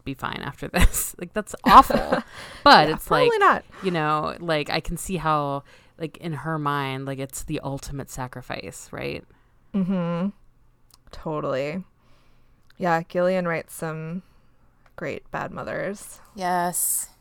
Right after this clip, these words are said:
Speaker 2: I feel like we'll be bringing her up a lot in all of these episodes, too.
Speaker 1: Yeah.
Speaker 2: Oh, another one I wanted to mention is, um, I don't know if you watch the show, Kristen, but I know you do, Wendy. So I'm on Grey's Anatomy, Meredith's
Speaker 3: Yep.
Speaker 2: mom, Ellis Grey.
Speaker 3: Yes, Ellis Grey.
Speaker 1: Oh, no.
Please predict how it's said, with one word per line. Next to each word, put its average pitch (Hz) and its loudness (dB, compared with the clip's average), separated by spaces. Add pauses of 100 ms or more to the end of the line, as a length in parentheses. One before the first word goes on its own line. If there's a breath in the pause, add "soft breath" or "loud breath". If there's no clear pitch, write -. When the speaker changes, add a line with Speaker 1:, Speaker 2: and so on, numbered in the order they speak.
Speaker 2:
I - -20
feel 180 -4
like - -10
we'll 165 -4
be 117 -8
bringing 127 -6
her 175 -6
up 127 -4
a 165 -8
lot 95 -2
in 175 -8
all 107 -4
of - -12
these 139 -10
episodes, - -12
too. - -12
Speaker 1:
Yeah. 147 -10 (1080 soft breath)
Speaker 2:
Oh, 196 4
another 190 2
one 330 0
I 294 4
wanted 220 0
to - -12
mention 190 -2
is, 170 -6
um, 160 -4
I - -4
don't 190 -2
know 240 -2
if 240 -10
you 185 0
watch 151 0
the 160 -6
show, 151 -4
Kristen, 165 -10
but 156 -6
I 156 -6
know 160 -6
you 156 -8
do, 156 -8
Wendy. 160 -8
So 170 0
I'm 175 2 (220)
on 196 2
Grey's 185 4
Anatomy, 175 -2
Meredith's 165 0
Speaker 3:
Yep. - -12
Speaker 2:
mom, 160 0
Ellis 170 0
Grey. 190 -4
Speaker 3:
Yes, 269 8
Ellis 220 4
Grey. 220 2
Speaker 1:
Oh, 180 -4 (100)
no. 147 -10